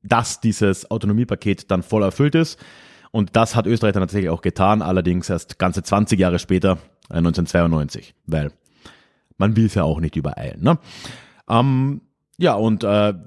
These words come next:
heute, das heutige Südtirol ist ja zu guten Teilen ein Resultat genau dieses Autonomiepakets. Wie gesagt, man kann auf jeden Fall diskutieren, wie viel Einfluss der Terror da hatte,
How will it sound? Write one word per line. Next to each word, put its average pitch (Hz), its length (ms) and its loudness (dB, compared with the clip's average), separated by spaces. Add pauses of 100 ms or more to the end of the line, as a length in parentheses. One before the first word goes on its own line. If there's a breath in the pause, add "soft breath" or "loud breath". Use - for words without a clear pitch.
(460)
heute, 175 880 2 (1040)
das - 140 -10
heutige 151 320 2
Südtirol 123 680 0 (280)
ist - 200 -6
ja 110 200 -2 (460)
zu - 160 -2
guten 151 460 2
Teilen 98 500 0
ein 90 320 -4
Resultat 90 760 -2 (300)
genau 98 320 4
dieses 107 560 -2
Autonomiepakets. 131 880 0
Wie 117 80 2
gesagt, 98 300 0
man 90 80 0
kann 90 160 0
auf 82 140 -2
jeden 87 160 0
Fall 82 120 -2
diskutieren, 85 540 -2 (760 soft breath)
wie 104 120 2
viel 98 100 -2
Einfluss 92 380 0
der 85 120 -4
Terror 92 300 2
da 80 120 0
hatte, 101 540 0